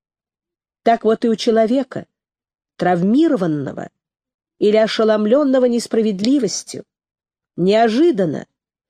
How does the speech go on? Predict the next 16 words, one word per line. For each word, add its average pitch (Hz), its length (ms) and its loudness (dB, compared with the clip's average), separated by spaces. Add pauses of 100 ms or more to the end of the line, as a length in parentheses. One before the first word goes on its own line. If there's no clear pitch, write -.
(160)
не 277 180 4
сразу, 311 580 0
а 185 60 0
через 208 300 -2
некоторое 233 460 0
время 240 340 0
вдруг 233 360 -2 (340)
зашумит 311 640 0
в 202 80 -2
ушах, 190 500 -4 (320)
закружится 302 720 0
голова, 233 540 -2 (480)
заскочит 302 760 0
не 285 120 2
туда 269 300 0
сердце. - 680 -4